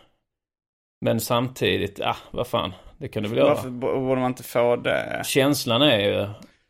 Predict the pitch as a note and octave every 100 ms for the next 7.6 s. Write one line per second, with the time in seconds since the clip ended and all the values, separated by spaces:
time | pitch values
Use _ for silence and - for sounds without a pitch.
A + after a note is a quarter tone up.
0 | _ - - - G3 G3+ B2+ C#3 C3+ -
1 | - A3 D#3+ C#3 F3+ B2 B2 C3 B2+ -
2 | - E3 F3+ G3 D#3 C#3 C#3+ C#3 - B2
3 | - C#3 A2 A2 A2 A#2+ B2+ C3 C3 A2+
4 | A2+ - A#2+ A#2+ - G#2+ G#2 - C3+ A2+
5 | G#2 G#2 G2+ G2 G2+ G#2 B2 G#2 A#2 G#2+
6 | - G#2 G2+ - E2+ F#2 E2+ - - -
7 | - C3 D#3 B2+ B2+ C3+